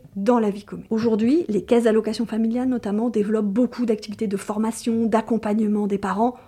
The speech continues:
autour des questions de parentalité. Mais on parle des femmes et des hommes et de leurs rôles respectifs, principalement à l'occasion des séparations, alors que c'est évidemment dès la vie commune, euh, dès la naissance, <laughs> voire dès la, la, la grossesse, considérant les, les conditions de,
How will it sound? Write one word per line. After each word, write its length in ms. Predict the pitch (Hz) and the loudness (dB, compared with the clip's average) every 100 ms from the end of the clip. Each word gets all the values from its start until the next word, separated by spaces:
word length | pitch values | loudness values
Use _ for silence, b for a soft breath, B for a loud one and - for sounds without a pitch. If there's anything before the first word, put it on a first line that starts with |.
| B | B
autour 420 | 302 294 294 285 | 2 4 0 0
des 100 | 247 | 0
questions 380 | 240 220 - 240 | 0 -2 -2 0
de 100 | 226 | 0
parentalité. 680 | 214 196 196 196 180 180 - 214 | -2 -6 -6 -6 -10 -14 -6 4
Mais 380 | 254 311 285 - | 6 6 4 -2
on 100 | 220 | 2
parle 280 | 294 330 262 | 6 6 6
des 120 | 254 | 2
femmes 340 | - 262 254 | 4 4 6
et 40 | 233 | 4
des 240 | 220 208 | 2 6
hommes 200 | 233 233 | 8 8
et 40 | |
de 80 | 202 | 4
leurs 140 | 196 190 | 2 4
rôles 160 | 202 | 2
respectifs, 720 | 202 202 214 208 - 320 - - | 2 0 -2 -2 4 2 2 -2
principalement 680 | - 320 - 320 302 320 320 | 2 2 2 4 6 6 4
à 60 | |
l'occasion 360 | 277 269 240 247 | 2 4 4 4
des 120 | 226 | 2
séparations, 580 | 233 226 214 226 254 220 | -2 -6 -4 -4 -6 -4
alors 240 | 208 233 247 | 2 2 4
que 100 | 269 | 0
c'est 180 | - 262 | 0 0
évidemment 380 | 240 254 269 | 2 4 4
dès 320 | 254 214 320 320 | 4 4 4 6
la 140 | 294 | 4
vie 120 | 247 | 4
commune, 440 | 262 302 339 233 196 | 0 0 0 -2 -4
euh, 100 | - 196 | -2 4
dès 160 | 269 | 6
la 140 | 269 240 | 8 8
naissance, 540 | 262 - 427 359 262 | 6 6 6 6 2
<laughs> 140 | 220 214 220 | 2 2 4
voire 180 | 247 | 4
dès 160 | 240 311 | 6 6
la, 280 | 277 220 202 214 202 | 4 0 -2 -6 -4
la, 180 | 214 - 196 214 - | -4 -4 -8 -10 -8
la 140 | 190 | -4
grossesse, 540 | 202 233 233 359 - 214 | -2 -2 -2 -4 -4 -8
considérant 600 | 220 208 - 208 208 214 - | -8 -10 -6 -4 -4 -6 -8
les, 80 | - | -8
les 140 | 220 208 | -6 -2
conditions 480 | 226 208 196 226 | 0 0 -2 -4
de, 200 | 208 196 | -4 -4